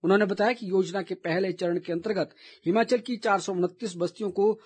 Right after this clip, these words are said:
दो सौ पिचानवे सड़क परियोजनाओं के माध्यम से एक हजार पाँच सौ अठतीस किलोमीटर लंबी सड़कों का जाल बिछाकर सड़क मार्ग से जोड़ा जाएगा। कमलेश पासवान ने बताया कि योजना के चौथे चरण का सर्वे सभी राज्यों और केंद्र शासित प्रदेशों ने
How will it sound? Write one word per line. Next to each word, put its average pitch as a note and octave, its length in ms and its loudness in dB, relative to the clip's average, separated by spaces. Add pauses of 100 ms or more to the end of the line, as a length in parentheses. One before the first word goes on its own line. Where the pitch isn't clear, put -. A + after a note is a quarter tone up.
(200)
दो F#3+ 200 4
सौ A#3+ 140 0
पिचानवे A3 580 0
सड़क G#3 360 -4
परियोजनाओं F#3 460 2
के F#3 200 -6
माध्यम E3+ 380 0
से C3+ 220 -10 (340)
एक A#3+ 220 2
हजार A3 320 2
पाँच F#3+ 220 2
सौ G3+ 120 -4
अठतीस F3+ 520 -6
किलोमीटर F3 460 -2
लंबी D#3 300 -2
सड़कों E3 360 -6
का D#3+ 220 -2
जाल D3 240 0
बिछाकर G3 580 -2 (260)
सड़क A3 380 2
मार्ग D#3+ 320 2
से D#3 220 -6
जोड़ा D#3 300 2
जाएगा। B2+ 380 -6 (360)
कमलेश F3+ 280 4
पासवान F#3+ 480 0
ने G3 80 0
बताया A3 300 2
कि C4+ 180 -6
योजना F#3+ 300 0
के F3+ 140 -6
चौथे F3 340 -6
चरण F3 260 -4
का E3 120 -2
सर्वे F#3+ 440 0 (280)
सभी A3 320 2
राज्यों F#3+ 520 0
और F3 260 -4
केंद्र G#3 280 0
शासित F3+ 400 -4
प्रदेशों F3 380 -2
ने C3+ 100 -4